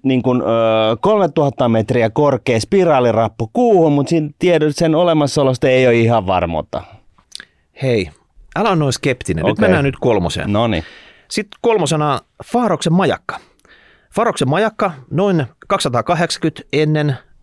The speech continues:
Speaker 1: Mm.
Speaker 2: Jeesuksen tuloa ja tuhatkolmesataa sen jälkeen oli egyptiläisen satamaakaupungin Aleksandrian edustalla sijainnut majakka, jonka Ptolemaios kakkonen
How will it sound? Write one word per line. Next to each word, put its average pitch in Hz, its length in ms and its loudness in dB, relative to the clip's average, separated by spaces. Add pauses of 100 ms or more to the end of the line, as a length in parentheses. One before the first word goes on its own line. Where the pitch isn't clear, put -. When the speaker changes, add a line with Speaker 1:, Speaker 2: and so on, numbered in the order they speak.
(120)
Speaker 1:
Mm. 110 180 0
Speaker 2:
Jeesuksen 131 380 0
tuloa 135 400 2 (160)
ja 127 320 0
tuhatkolmesataa 127 1000 -2
sen 135 160 -2
jälkeen 98 360 -2 (640)
oli 151 380 0
egyptiläisen 123 640 -2
satamaakaupungin 98 880 -2
Aleksandrian 104 840 -2
edustalla 120 400 -2
sijainnut 101 320 -2
majakka, 151 420 -2 (440)
jonka 120 340 0
Ptolemaios 123 840 0
kakkonen 104 600 -2